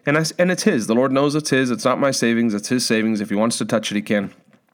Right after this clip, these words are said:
And then the other time is when I pulled it out to start investing. But my, but my recommendation is, number one,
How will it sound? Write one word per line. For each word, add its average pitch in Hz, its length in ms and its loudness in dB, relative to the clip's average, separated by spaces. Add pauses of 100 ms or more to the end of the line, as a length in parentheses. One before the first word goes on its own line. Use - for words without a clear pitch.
(440)
And 135 160 2
then 151 120 4
the 151 100 4
other 170 180 0
time 143 240 0
is 135 80 -2
when 135 140 0
I 135 80 0
pulled 143 260 -2
it 131 80 0
out 131 200 0
to 127 100 -6
start 131 180 -2
investing. 120 560 -2 (920)
But - 220 0
my, 120 340 0 (240)
but 117 120 0
my 113 160 2
recommendation 117 760 0
is, 101 140 -6
number 131 240 2
one, 113 340 -2